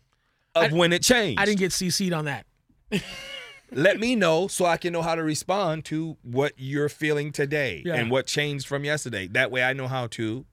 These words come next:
Speaker 1: be
Speaker 2: Yeah, yeah.
Speaker 1: <laughs> with the, our relationship.
Speaker 2: Yep.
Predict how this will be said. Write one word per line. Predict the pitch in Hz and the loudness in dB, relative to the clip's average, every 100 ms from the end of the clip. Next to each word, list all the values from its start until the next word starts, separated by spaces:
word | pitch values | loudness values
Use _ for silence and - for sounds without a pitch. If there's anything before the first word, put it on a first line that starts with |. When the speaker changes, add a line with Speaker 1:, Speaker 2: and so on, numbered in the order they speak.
| - | -4
Speaker 1:
be | 160 117 80 - | -2 -2 -8 -12
Speaker 2:
Yeah, | 139 123 - 160 | -12 -8 -4 0
yeah. | 220 - | 0 0
Speaker 1:
<laughs> | |
with | 135 123 - - | -2 -2 -6 -14
the, | 117 - | -10 -2
our | 113 117 | 0 0
relationship. | 131 151 170 - - | -2 -4 -8 -12 -12
Speaker 2:
Yep. | 151 | -16